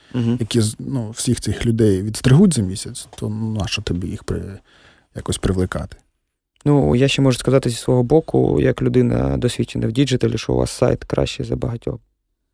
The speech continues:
Speaker 1: за багато іншого
Speaker 2: Це
Speaker 1: барбершопів.
Speaker 2: теж друзі нам зробили.
Speaker 1: Да.
Speaker 2: <laughs> Так.
Speaker 1: У вас прям нормальний сайт.
Speaker 2: Да.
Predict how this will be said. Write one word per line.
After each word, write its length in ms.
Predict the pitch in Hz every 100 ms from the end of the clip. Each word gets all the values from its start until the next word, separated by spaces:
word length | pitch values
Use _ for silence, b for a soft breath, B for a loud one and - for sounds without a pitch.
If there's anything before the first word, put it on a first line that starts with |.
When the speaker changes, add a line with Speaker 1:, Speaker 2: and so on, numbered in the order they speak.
| _ _ _ - 120
Speaker 1:
за 140 | 117
багато 320 | 117 117 123
іншого 240 | 131 - 123
Speaker 2:
Це 60 |
Speaker 1:
барбершопів. 320 | 127 127 147 131
Speaker 2:
теж 80 |
друзі 260 | 127 131 127
нам 200 | 120 123
зробили. 300 | 123 135 135 - 175 - -
Speaker 1:
Да. 100 | -
Speaker 2:
<laughs> 160 | - -
Так. 120 | -
Speaker 1:
У 20 |
вас 160 | 123 123
прям 220 | - 120
нормальний 380 | 120 123 135 123
сайт. 360 | - - - - _
Speaker 2:
Да. 140 | 131